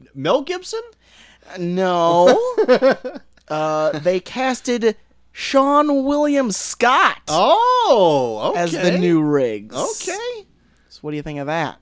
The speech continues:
Speaker 1: I am in favor of a show that I don't watch, but yeah,
Speaker 2: <laughs>
Speaker 1: I like it. I like Sean William Scott. Where's he
Speaker 2: Mm-hmm.
Speaker 1: been?
Speaker 2: I know.
Speaker 1: Living in obscurity, living off that Stifler money.
Speaker 2: I know. Come on, man.
Speaker 1: <laughs>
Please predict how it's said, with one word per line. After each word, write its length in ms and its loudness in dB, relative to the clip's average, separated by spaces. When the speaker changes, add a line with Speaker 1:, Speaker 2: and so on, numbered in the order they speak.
Speaker 1:
I 280 -4
am 360 -4
in 160 -6
favor 560 -2
of 180 -2
a 60 -6
show 460 -4
that 140 -4
I 100 -4
don't 320 -6
watch, 340 -2
but 120 0
yeah, 280 4
Speaker 2:
<laughs> 220 -12
Speaker 1:
I 180 -4
like 380 0
it. 260 -4
I 120 -4
like 220 0
Sean 300 -4
William 260 -2
Scott. 460 -8
Where's 300 -8
he 160 -12
Speaker 2:
Mm-hmm. 40 -12
Speaker 1:
been? 400 -8
Speaker 2:
I 200 -4
know. 540 -2
Speaker 1:
Living 300 -8
in 80 -8
obscurity, 500 -10
living 240 -6
off 140 -8
that 160 -8
Stifler 520 -10
money. 360 -12
Speaker 2:
I 160 -14
know. 320 -14
Come 240 -16
on, 260 -10
man. 380 -10
Speaker 1:
<laughs> 100 2